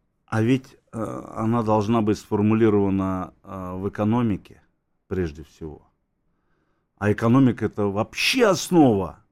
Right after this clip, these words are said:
нашего существования. А, в морали бизнеса, в морали, э, наших, м, взаимоотношений, э, политиков и народа. Вот здесь должна быть заложена.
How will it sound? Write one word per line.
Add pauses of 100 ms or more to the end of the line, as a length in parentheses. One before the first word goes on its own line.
(120)
нашего
существования. (600)
А,
в
морали
бизнеса, (380)
в
морали,
э,
наших, (380)
м,
взаимоотношений,
э, (140)
политиков
и
народа.
Вот
здесь
должна
быть (440)
заложена.